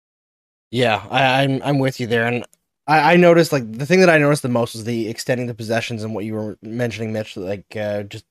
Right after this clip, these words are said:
pinching at the right times, making the right moves, keeping those ozone possessions going. Um, speaking of passing skill,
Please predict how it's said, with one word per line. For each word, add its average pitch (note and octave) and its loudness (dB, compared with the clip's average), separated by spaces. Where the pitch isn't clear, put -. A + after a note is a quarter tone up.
pinching B2 -4
at A2 -4
the A2 -8
right G#2+ -4
times, A2 -6
making A#2+ -2
the A2 -4
right A2+ 0
moves, A2 -6
keeping A#2+ -4
those G#2+ -4
ozone A2 -4
possessions G#2+ -6
going. C#3 4
Um, C#3+ 2
speaking G3 0
of C#3 2
passing C3 -2
skill, G2 -4